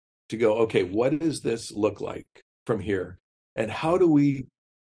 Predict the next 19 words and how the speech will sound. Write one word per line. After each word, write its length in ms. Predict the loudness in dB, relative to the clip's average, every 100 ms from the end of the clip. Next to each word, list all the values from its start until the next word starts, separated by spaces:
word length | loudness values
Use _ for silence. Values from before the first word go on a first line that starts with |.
| _ -2
how 120 | 2
do 40 | 2
we 120 | 2
gracefully 760 | -2 -2 -2 -2 -6 -2 -2
move 300 | 0 0 0
forward, 840 | -4 -2 2 4 4 0 -2 -6 -12 _ _ _ _ -4
um, 280 | -2 -2
with 200 | -2 -2
this 160 | -2 -6
transition 680 | -4 -4 -2 -4 -4 -4 -8
plan?" 380 | -10 -8 -10 -12 _ _ _ _ _
Knowing 640 | 2 4 6 6 4 -2 -6 -14 _ -8
that, 320 | -4 -4 -4 -12 _ _
you 180 | -8 -2
know, 160 | -2 0
at 140 | -4
the 60 | -6
time, 480 | -2 0 0 -2 -8 _ _ _ _ _
um, 520 | -6 -2 -2 -4 -10